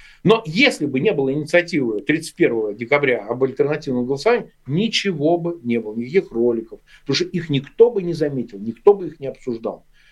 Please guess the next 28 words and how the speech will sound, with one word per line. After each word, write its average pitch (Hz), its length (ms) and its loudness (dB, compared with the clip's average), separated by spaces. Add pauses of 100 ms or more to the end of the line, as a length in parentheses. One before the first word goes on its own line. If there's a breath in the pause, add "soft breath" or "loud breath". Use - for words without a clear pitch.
(300 soft breath)
Это 202 360 4
была 170 320 0
форма 165 460 2
противодействия, 135 760 -2
это 120 80 -8
была 143 300 2
оперативная 113 760 -4
работа 180 400 0
для 123 160 -4
того, 143 240 0
чтобы 147 200 -6
погасить 156 540 0
эту 151 200 -4
инициативу 147 380 -2
сразу. 143 260 -6 (200 soft breath)
Её 220 220 2
же 247 160 -4
нет. 269 380 0 (460)
Никаких 226 420 0
данных 240 400 4
ещё 240 220 -4
персональных 240 480 -2
не 233 80 -6
собирали. 240 420 0
В 147 80 -6
очереди 226 400 -2
у 220 80 0
Надеждина 220 640 -2